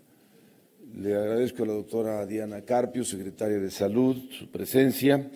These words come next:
Y como ustedes saben, queridas amigas, amigos, desde hace, pues, ya algunos meses ha estado en la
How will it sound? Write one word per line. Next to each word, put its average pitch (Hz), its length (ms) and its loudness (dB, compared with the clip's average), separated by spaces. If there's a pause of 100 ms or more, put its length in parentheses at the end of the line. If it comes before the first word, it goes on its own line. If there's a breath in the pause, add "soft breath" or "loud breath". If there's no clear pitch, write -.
(1300 loud breath)
Y 143 300 8
como 143 260 4
ustedes 170 340 4
saben, 143 560 8 (920)
queridas 120 480 4
amigas, 127 460 6
amigos, 123 360 4
desde 113 260 6
hace, 117 680 4 (1800 soft breath)
pues, - 260 -2
ya 131 180 10
algunos 131 380 6
meses 120 800 0 (480)
ha 110 100 -2
estado 117 720 4 (1500 soft breath)
en 120 300 -4
la 101 420 -4